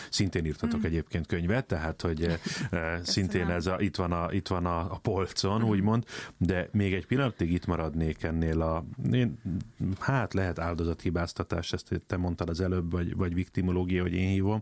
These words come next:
Speaker 1: de hogy, eh, arra, azt próbálom vizsgálni, meg arra vagyok kíváncsi, hogy, ö, egy ilyen helyzetben is elengedhetjük konkrét nénit, konkrét bácsit a, vagy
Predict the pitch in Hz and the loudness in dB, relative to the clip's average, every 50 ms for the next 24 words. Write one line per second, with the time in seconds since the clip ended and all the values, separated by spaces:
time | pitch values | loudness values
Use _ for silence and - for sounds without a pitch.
0 | - - - 78 87 85 80 80 95 92 90 87 92 92 92 92 87 - - _ | -2 -2 0 0 0 0 0 2 2 2 2 2 2 2 2 0 -2 -4 -10 _
1 | - _ - - - 120 120 123 123 - - 117 107 - - 98 85 85 82 82 | -20 _ -8 -4 0 2 2 2 2 0 0 -2 -2 0 0 0 2 2 2 2
2 | 82 82 85 76 87 85 82 85 82 82 73 92 95 92 90 82 80 78 78 - | 2 0 0 2 2 2 2 2 2 2 2 0 0 0 0 0 0 -2 -2 -2
3 | - - 90 104 107 110 113 110 - - 123 120 - - - - - - - - | -2 0 0 2 2 2 0 0 0 0 0 -2 -2 -8 -12 -12 -12 -12 -14 -16
4 | - - - - 95 87 87 85 87 90 90 87 90 85 85 82 92 110 113 98 | -16 -8 -2 0 0 2 2 2 2 2 2 2 0 0 0 2 2 4 4 4
5 | 90 85 80 82 80 80 76 - 90 78 76 76 76 82 82 82 76 - 92 90 | 2 0 0 0 0 0 0 0 0 0 0 0 0 0 0 0 -2 -2 -2 -2
6 | 90 87 85 85 82 76 - - - - - 82 - - 90 87 85 - 95 85 | 0 0 0 0 0 -2 -4 -8 -6 -4 -4 -4 -2 0 0 0 0 0 -2 -2
7 | 80 - 92 82 80 82 76 - - 87 87 - - 85 82 80 87 85 85 80 | -2 -2 -2 0 0 0 -2 -2 -2 -2 -2 -2 -2 -2 -2 0 0 0 -2 -2
8 | - - - - - 92 87 85 87 87 85 85 80 | -2 -4 -4 -2 0 0 0 0 0 0 -2 -4 -4